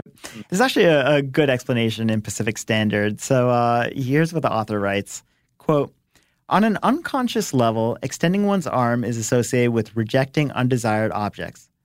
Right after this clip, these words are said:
Conversely, flexing one's arm, which directs motor action toward oneself, is associated with acquiring desired objects.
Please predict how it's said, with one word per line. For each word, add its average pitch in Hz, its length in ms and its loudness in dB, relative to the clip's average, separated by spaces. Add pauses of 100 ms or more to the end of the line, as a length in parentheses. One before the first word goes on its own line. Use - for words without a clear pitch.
(220)
Conversely, 123 680 0
flexing 165 560 -2
one's 107 200 2
arm, 104 420 -2
which 127 200 -2
directs 123 380 0
motor 131 300 2
action 127 400 -2
toward 131 460 0
oneself, 113 440 -4 (300)
is 139 100 2
associated 175 540 2
with 143 160 2
acquiring 123 600 0
desired 107 440 -2
objects. 143 640 -6